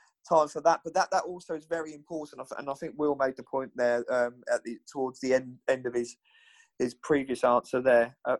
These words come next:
about, about Craig, and that, that it's going to be a number of weeks into the season by the time that, that,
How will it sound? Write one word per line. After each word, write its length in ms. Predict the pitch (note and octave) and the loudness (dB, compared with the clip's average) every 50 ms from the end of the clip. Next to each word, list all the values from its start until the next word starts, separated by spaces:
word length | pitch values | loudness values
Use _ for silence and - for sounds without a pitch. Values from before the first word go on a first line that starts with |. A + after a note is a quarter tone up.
| _ - | _ 0
about, 320 | B2 B2 - D3+ C#3+ - - | 0 2 4 2 2 2 0
about 360 | B2+ C3 - D3+ C#3+ C#3+ - _ _ _ _ _ _ | -4 -2 0 0 0 0 -2 _ _ _ _ _ _
Craig, 320 | - - C#3+ B2+ A#2+ A#2+ - - | -8 -4 -2 -2 -2 -4 -8 -14
and 120 | B2 B2+ | -14 -14
that, 100 | C3 - _ _ | -14 -18 _ _
that 160 | - C#3 C3+ - _ _ _ _ _ _ _ _ _ _ _ _ _ - | -2 -2 -2 -2 _ _ _ _ _ _ _ _ _ _ _ _ _ -16
it's 120 | A#2+ - | -16 -4
going 280 | - - D#3 D#3 D#3 D3 | 2 2 2 2 2 -2
to 100 | - C3+ | -10 -8
be 420 | - - C#3 C3 B2+ B2 A#2 A#2 _ _ _ _ _ - | -4 -2 -2 -2 -2 -4 -8 -10 _ _ _ _ _ -6
a 60 | B2 | -2
number 260 | C3+ C#3 C3+ C3+ C3+ | -2 -2 -2 -2 -4
of 100 | B2+ - | -6 -4
weeks 240 | C3 C3+ C3 - - | -6 -6 -6 -6 -10
into 180 | C#3+ C#3 - | -10 -8 -8
the 80 | C#3+ C3+ | -10 -8
season 380 | - - C3 A#2 A#2 A#2+ B2 B2 | -4 0 0 0 0 -2 -2 0
by 140 | C3 C3 | 2 2
the 60 | B2 A#2+ | 2 2
time 280 | - - C3+ B2+ B2+ | 2 2 2 4 4
that, 160 | B2+ B2 - - - | 2 -2 -2 -2 -4
that, 140 | B2+ A#2+ | -4 -4